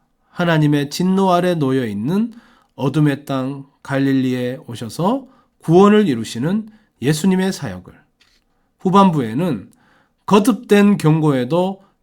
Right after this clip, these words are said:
회개하지 않는 북이스라엘의 멸망을 예언하고 있습니다. 십 장은 하나님께서 북이스라엘을 혼내주는 도구로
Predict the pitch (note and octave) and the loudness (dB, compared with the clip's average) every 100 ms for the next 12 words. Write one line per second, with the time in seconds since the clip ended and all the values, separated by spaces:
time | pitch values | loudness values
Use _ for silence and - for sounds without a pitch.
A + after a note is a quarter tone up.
0 | - A3+ G#3 G3 D3 A2+ G2 D3 A#2 F2 | -2 0 2 0 0 -4 -6 -6 -6 -10
1 | _ _ _ _ F3+ G3 - D3+ D3+ D#3 | _ _ _ _ -2 -2 -2 -6 -6 -4
2 | D3 C3+ C#3 C3+ A#2 C3+ F3 F#3 F#3 G#3+ | -2 -2 -2 -4 -2 0 0 2 2 0
3 | A#3+ G#3 A#2 C3+ B2 A2+ D3+ - - F2 | -2 -4 -4 -4 -4 -4 -6 -6 -10 -18
4 | - - _ _ _ _ _ _ _ _ | -20 -20 _ _ _ _ _ _ _ _
5 | _ _ _ - _ _ _ _ _ _ | _ _ _ -20 _ _ _ _ _ _
6 | _ _ _ _ _ _ _ _ - G#3 | _ _ _ _ _ _ _ _ -6 -2
7 | A3 F#3+ F#3+ F#3 E2 - _ _ _ - | 2 4 4 0 -4 -12 _ _ _ -2
8 | F#3+ F#3 F3 D#3 C3 C#3+ F#3 B3+ - _ | 2 2 2 -2 -2 -2 -2 -2 -8 _
9 | _ - F#3 F#3 C#3 - C3+ B2 A#2+ E3 | _ -6 -4 -4 -8 -6 -6 -4 -4 -6
10 | E3 - - E3 D#3+ D3+ C#3 C3+ C3+ A2 | -6 -14 -10 -4 -2 -2 -2 -2 -4 -8
11 | G#2 A2 D#3 G#3+ - | -10 -8 -8 -8 -12